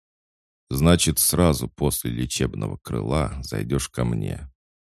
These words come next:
«Зачем?» — насторожился я. «За надом. Отчитаешься о проделанной работе». «Вам что, бумаг мало?» — озадачился я. «Обязательно все надо докладывать при личной встрече?»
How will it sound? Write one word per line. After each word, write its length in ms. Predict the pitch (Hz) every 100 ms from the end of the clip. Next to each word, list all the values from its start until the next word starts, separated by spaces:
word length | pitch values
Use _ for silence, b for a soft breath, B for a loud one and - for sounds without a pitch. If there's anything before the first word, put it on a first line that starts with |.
| _ _ -
«Зачем?» — 760 | - 80 - - 69 50 - _
насторожился 760 | - - 57 58 55 52 - -
я. 300 | 50 - - _ _ _ _ _
«За 260 | 60 69 73
надом. 680 | 78 73 62 55 50 50 - _ _ _ _
Отчитаешься 840 | - - - 67 87 87 78 - 71
о 40 |
проделанной 640 | - 71 71 71 67 65
работе». 720 | 64 69 60 52 - 50 - - _ _ _ _ _ _ _ -
«Вам 220 | 80 82
что, 420 | - - 65 - -
бумаг 480 | 71 82 92 98
мало?» — 520 | - 67 57 50 50 -
озадачился 760 | - 60 57 53 - 50 - 52
я. 240 | 50 50 - _ _ _ _ _ -
«Обязательно 680 | 71 78 78 101 87 85 76
все 360 | - - 90
надо 280 | 76 78 73
докладывать 720 | 67 64 - 71 71 65 -
при 120 | -
личной 420 | 67 73 - 71
встрече?» 720 | 67 - 85 98 - - -